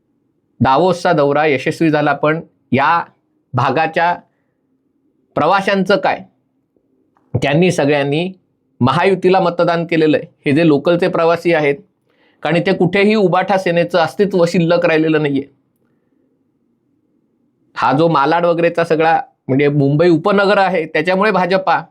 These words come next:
आणि शिवसेना मुंबई महानगरपालिकेत जिंकलेली आहे, हे लक्षात घेतलं पाहिजे. आणि तसं मुंबईच्या बाहेरच्या सगळ्या महानगरपालिका आहेत, तिथे सगळीकडे महायुती जिंकलेली आहे. त्यांना जर आपण लोकलचा, त्यांना मेट्रो नकोय, त्यांना म्हणजे मेट्रो झाली तर आनंद आहे,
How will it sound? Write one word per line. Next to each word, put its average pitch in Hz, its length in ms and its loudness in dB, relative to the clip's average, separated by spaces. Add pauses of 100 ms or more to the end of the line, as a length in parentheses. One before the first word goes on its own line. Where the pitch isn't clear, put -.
(140)
आणि 180 140 0
शिवसेना 175 440 0
मुंबई 160 320 0
महानगरपालिकेत 160 840 -2 (800)
जिंकलेली 180 540 4
आहे, 175 200 0
हे 175 140 0
लक्षात 170 280 -2
घेतलं 165 280 -2
पाहिजे. 156 200 0
आणि 165 180 -2
तसं 160 320 0
मुंबईच्या 175 440 0
बाहेरच्या 180 400 0
सगळ्या 190 280 -2
महानगरपालिका 175 680 0
आहेत, 165 120 -2 (460)
तिथे 151 220 0
सगळीकडे 190 420 2
महायुती 185 480 -2
जिंकलेली 160 400 0
आहे. - 140 -8 (800)
त्यांना 160 260 0
जर 180 180 2
आपण 147 360 0 (1200)
लोकलचा, 180 540 0
त्यांना 160 220 -2
मेट्रो 180 320 -2
नकोय, 190 340 0
त्यांना 175 260 -2
म्हणजे 160 240 -4
मेट्रो 156 300 0
झाली 165 220 0
तर 202 160 0
आनंद 202 300 -2
आहे, 151 140 0